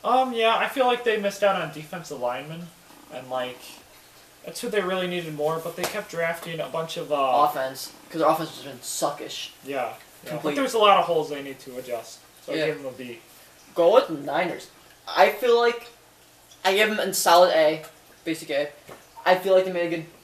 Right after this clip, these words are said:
Speaker 2: good pick, pick up with
Speaker 1: Trey Lance?
Speaker 2: Yeah.
Speaker 1: Trey
Speaker 2: He's a
Speaker 1: Lance.
Speaker 2: young guy. He could wait a couple years with that team. Young, th-, their team's young.
Speaker 1: Their team is young, but Garoppolo has to prove himself this year. That's why they have Trey Lance to
Speaker 2: Well, bring a
Speaker 1: put
Speaker 2: compet-
Speaker 1: in more competition.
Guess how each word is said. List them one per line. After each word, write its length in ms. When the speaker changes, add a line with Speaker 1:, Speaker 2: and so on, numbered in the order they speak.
Speaker 2:
good 280
pick, 320
pick 160
up 260
with 280
Speaker 1:
Trey 180
Lance? 460
Speaker 2:
Yeah. 240
Speaker 1:
Trey 120
Speaker 2:
He's 60
a 40
Speaker 1:
Lance. 80
Speaker 2:
young 200
guy. 420
He 60
could 100
wait 260
a 40
couple 220
years 500
with 180
that 180
team. 360
Young, 280
th-, 120
their 140
team's 220
young. 240
Speaker 1:
Their 100
team 220
is 160
young, 240
but 180
Garoppolo 440
has 200
to 160
prove 220
himself 440
this 220
year. 180
That's 220
why 120
they 100
have 240
Trey 200
Lance 340
to 60
Speaker 2:
Well, 420
bring 140
a 20
Speaker 1:
put 100
Speaker 2:
compet- 280
Speaker 1:
in 60
more 220
competition. 600